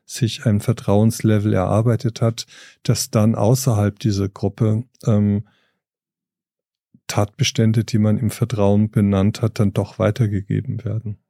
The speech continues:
Dass, ähm, Einzelheiten aus der Sitzung rauskommen. Jedenfalls sollte man als Organisationsentwicklerin, vielleicht aber auch als Coach, wenn man das, wenn das Thema aufkommen sollte,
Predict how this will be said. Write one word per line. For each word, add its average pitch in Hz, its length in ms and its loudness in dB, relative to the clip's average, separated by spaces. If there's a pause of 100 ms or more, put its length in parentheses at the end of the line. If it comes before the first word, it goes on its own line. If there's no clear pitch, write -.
(760)
Dass, - 360 -2
ähm, 101 500 0 (1040)
Einzelheiten 107 720 0
aus 104 160 0
der 104 140 0
Sitzung 104 460 -2
rauskommen. 92 640 -4 (440)
Jedenfalls 110 580 0
sollte 107 580 2
man 113 260 4
als 120 220 -4
Organisationsentwicklerin, 117 1800 0 (140)
vielleicht - 420 -4
aber 107 220 -6
auch 98 220 -10
als - 220 -6
Coach, 113 380 0
wenn 110 80 0
man 104 100 -2
das, 107 320 -8
wenn 104 160 2
das 101 240 -4
Thema 107 420 2 (540)
aufkommen 110 580 0
sollte, 104 560 -2